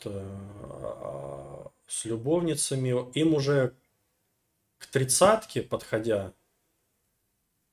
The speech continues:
бля, тридцать пять никому не было тоже. Ну, вот тридцать, тридцать с копейками, там самые такие старые были. И они уже выбирали, как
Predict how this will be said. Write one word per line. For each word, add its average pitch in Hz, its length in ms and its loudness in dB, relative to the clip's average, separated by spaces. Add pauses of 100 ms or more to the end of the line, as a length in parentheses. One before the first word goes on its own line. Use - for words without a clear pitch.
(180)
бля, 117 220 2
тридцать - 340 -6
пять 139 260 -2
никому 127 360 -4
не 98 160 -8
было 98 260 -14
тоже. - 300 -16 (800)
Ну, 147 120 6
вот 131 200 2
тридцать, 196 300 0
тридцать 135 240 0
с - 40 -10
копейками, 113 560 0
там - 180 -16
самые 104 360 -6
такие 104 520 -10
старые 104 440 -2
были. 123 400 0 (1000)
И 160 140 8
они 165 300 6
уже 190 340 8
выбирали, 156 640 6
как 156 500 6